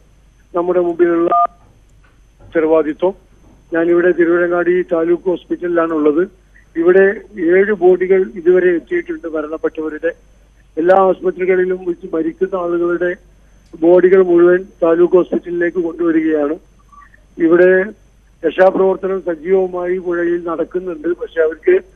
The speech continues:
അവർ നേരിടുന്ന ഏറ്റവും വലിയ വെല്ലുവിളി വെളിച്ചമില്ലായ്മയാണ്. രാത്രികാലമായതുകൊണ്ട് വെളിച്ചമില്ലാത്തത് രക്ഷാപ്രവർത്തനത്തിനെ വളരെയേറെ,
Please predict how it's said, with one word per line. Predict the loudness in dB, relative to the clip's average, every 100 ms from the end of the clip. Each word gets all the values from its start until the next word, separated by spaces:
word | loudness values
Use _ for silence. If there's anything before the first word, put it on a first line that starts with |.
| _ _ 0
അവർ | 4 6
നേരിടുന്ന | 4 4 2 2
ഏറ്റവും | 0 0 0 2
വലിയ | 4 4
വെല്ലുവിളി | 4 2 2 2 2
വെളിച്ചമില്ലായ്മയാണ്. | 0 -2 0 0 2 4 4 2 -2 -4 -6 -10 _ _ _ _ _ _ -4
രാത്രികാലമായതുകൊണ്ട് | -4 0 2 2 2 -2 -4 -2 -2 0 0
വെളിച്ചമില്ലാത്തത് | 0 -2 -2 -2 0 -2 -2 -2 -4 -4
രക്ഷാപ്രവർത്തനത്തിനെ | -2 -2 -2 -6 -4 -8 -8 -8
വളരെയേറെ, | -4 -4 -4 -2 -2 -2 -6